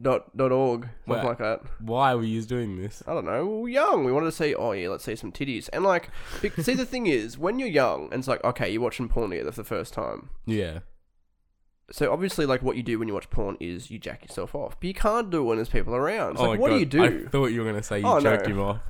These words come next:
Speaker 1: I could have.
Speaker 2: But
Speaker 1: I
Speaker 2: did
Speaker 1: didn't.
Speaker 2: you?
Speaker 1: No, I didn't.
Speaker 2: All right.
Speaker 1: I don't swing that, on that side of the fence, sorry.
Speaker 2: Yeah.
Speaker 1: Um, but, you know, you get a bit of a,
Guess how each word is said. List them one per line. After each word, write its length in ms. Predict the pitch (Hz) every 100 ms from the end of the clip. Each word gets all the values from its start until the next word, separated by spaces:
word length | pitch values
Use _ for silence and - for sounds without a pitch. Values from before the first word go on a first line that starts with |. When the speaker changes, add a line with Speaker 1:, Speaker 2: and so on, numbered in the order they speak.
| -
Speaker 1:
I 80 | 147
could 180 | - 104
have. 280 | 69 135 - - - - - _ _ _ _ _ _ -
Speaker 2:
But 160 | 110
Speaker 1:
I 40 | 101
Speaker 2:
did 180 | 120 139
Speaker 1:
didn't. 20 |
Speaker 2:
you? 140 | 190 -
Speaker 1:
No, 120 | 107 65
I 80 |
didn't. 240 | - 50 -
Speaker 2:
All 80 | 90
right. 180 | 76 67
Speaker 1:
I 160 | - 131
don't 180 | 123
swing 220 | - 107 71
that, 180 | - - 117
on 80 | 107
that 140 | -
side 140 | 110
of 60 | -
the 60 | -
fence, 280 | 69 -
sorry. 300 | - - 127 -
Speaker 2:
Yeah. 240 | 90 80 - - -
Speaker 1:
Um, 320 | 143 139 120
but, 240 | 165 160 -
you 80 | 170
know, 100 | 135
you 240 | 117 165 180
get 160 | 202
a 40 | 214
bit 180 | 196
of 100 | 170
a, 260 | 135 101